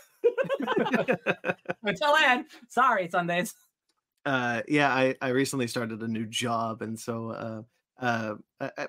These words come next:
Speaker 2: I'll just say I work at Universal Studios, uh, and so we, um, uh, my shifts are seven P M to two A M, uh,
Speaker 1: Yeah.
Speaker 2: because of Halloween Horror Nights, and, and, uh, I got home about, uh, two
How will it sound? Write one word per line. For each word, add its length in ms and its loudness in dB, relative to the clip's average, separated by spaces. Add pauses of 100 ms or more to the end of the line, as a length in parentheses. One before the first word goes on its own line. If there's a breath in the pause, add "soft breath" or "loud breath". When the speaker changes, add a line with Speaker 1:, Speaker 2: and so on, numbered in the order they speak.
(120)
Speaker 2:
I'll 140 0
just 160 -6
say 140 2
I 120 0
work 200 -2
at 80 0
Universal 320 0
Studios, 480 2
uh, 360 -2
and 220 -4
so 200 0
we, 180 0
um, 340 -4 (460 soft breath)
uh, 200 -4
my 140 0
shifts 560 2
are 280 0
seven 560 0
P 240 0
M 480 0
to 120 -4
two 300 2
A 160 0
M, 300 -6
uh, 40 -6 (420)
Speaker 1:
Yeah. 220 0
Speaker 2:
because 320 -2
of 60 -12
Halloween 340 -2
Horror 220 2
Nights, 260 -8
and, 120 -14 (160)
and, 200 -10
uh, 220 -8 (380)
I 80 -8
got 140 0
home 180 0
about, 220 -2 (280)
uh, 220 -10 (280)
two 280 -12